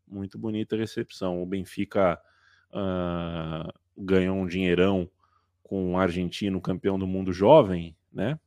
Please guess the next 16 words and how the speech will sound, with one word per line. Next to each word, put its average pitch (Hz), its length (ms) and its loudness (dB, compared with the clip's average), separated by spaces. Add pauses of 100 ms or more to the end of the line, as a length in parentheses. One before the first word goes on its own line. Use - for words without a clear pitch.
(140)
Que 92 240 -6
no 87 120 -4
caso 87 360 2
era 85 140 0
o 85 160 0
Enzo 87 200 -4
Fernandes, 95 420 -2
e 185 60 -2
agora 120 280 0
traz 95 320 4
um 110 100 -2
argentino 101 440 -6
campeão 98 340 -6
do 92 80 -4
mundo 92 260 -4
mais, 92 540 -2